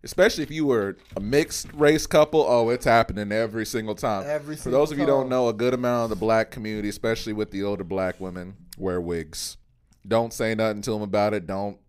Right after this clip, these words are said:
Speaker 1: bring
Speaker 2: Don't
Speaker 1: any
Speaker 2: do it.
Speaker 1: attention to it 'cause
Speaker 2: Don't
Speaker 1: they
Speaker 2: do
Speaker 1: might
Speaker 2: it.
Speaker 1: rock your shit in
Speaker 2: Don't do
Speaker 1: public.
Speaker 2: it. Yeah, they will.
Speaker 1: I did it one time. I, s-, I didn't even say it in front of anyone. We were just in Goodwill. I just happened to say, "Grandma, there's a fly in your wig," and I almost got my shit rocked.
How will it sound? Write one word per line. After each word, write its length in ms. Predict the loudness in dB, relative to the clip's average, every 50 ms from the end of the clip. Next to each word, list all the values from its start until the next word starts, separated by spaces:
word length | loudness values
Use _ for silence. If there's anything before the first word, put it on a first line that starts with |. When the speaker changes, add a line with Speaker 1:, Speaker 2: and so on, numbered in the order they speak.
| _ _
Speaker 1:
bring 260 | -8 -4 -4 -2 -2
Speaker 2:
Don't 80 | -2 -4
Speaker 1:
any 100 | -4 -6
Speaker 2:
do 40 | -6
it. 40 | -6
Speaker 1:
attention 300 | -6 -8 -8 -8 -10 -8
to 160 | -6 -4 -4
it 80 | -4 -4
'cause 160 | -6 -4 -2
Speaker 2:
Don't 80 | -2 -2
Speaker 1:
they 60 | -2
Speaker 2:
do 60 | -2
Speaker 1:
might 140 | -2 -2 -2
Speaker 2:
it. 60 | -2
Speaker 1:
rock 260 | -2 -4 -4 -4 -6
your 160 | -6 -8 -8
shit 320 | -6 -6 -8 -8 -8 -8 -12 -18 _ _ _ -20 -20 -20 -18 -16
in 120 | -14 -10 -6
Speaker 2:
Don't 20 | -4 -4 -4 -4
do 60 | -4
Speaker 1:
public. 180 | -6 -6 -6 -8 -10
Speaker 2:
it. 80 | -8 -8
Yeah, 60 | -6
they 120 | -6 -6 -6
will. 280 | -8 -10 -10 -12 -16 -18 -14 -6
Speaker 1:
I 140 | -4 -4 -2
did 220 | -2 -2 -2 0
it 80 | 0 -2
one 240 | -4 -6 -8 -8
time. 480 | -4 -2 -2 0 0 -2 -4 -6 -8 -14 -18 _ _ -20 -20 _ _ _ _ _ _ _
I, 100 | -8 -8
s-, 180 | -6 -6 -8 -6 0 4
I 120 | 4 4
didn't 120 | 4 2
even 140 | 0 -2 -2
say 240 | 0 2 4 6 6
it 140 | 4 4 2 0
in 140 | -4 -4
front 320 | -4 0 4 4 6 6 4
of 100 | 2 2
anyone. 440 | 0 0 0 -2 -2 -4 -4 -2 -2
We 140 | -2 -2
were 120 | 0 -2 -2
just 260 | 0 0 -2 -2 -4
in 140 | -8 -10 -6
Goodwill. 580 | -4 -2 -2 -2 -2 -2 -2 -2 -4 -4 -8 -12 _ _ _ _ _ -4 -2
I 100 | 0 0
just 200 | 0 0 -4 -2
happened 380 | 0 0 0 0 0 -6 -10 -10
to 60 | -10 -10
say, 560 | -10 -6 -2 0 2 2 2 2 0 -4 -8 -12 _ _ _ _ _ _ -4
"Grandma, 340 | -2 -2 0 0 -2 -4 -2
there's 180 | -4 -4 -6
a 60 | -6
fly 380 | -8 -4 0 0 2 2 0 -2
in 80 | -4 -4
your 120 | -6 -4
wig," 420 | -4 -4 -4 -4 -4 -6 -8 -10 -10 -8
and 340 | -8 -6 -6 -6 -6 -6
I 40 | -6
almost 320 | -6 -6 -6 -8 -10 -10 -8
got 160 | -8 -8 -8
my 140 | -8 -10 -12
shit 260 | -10 -10 -10 -10 -8
rocked. 480 | -8 -8 -8 -8 -10 -14 -18 -20 -20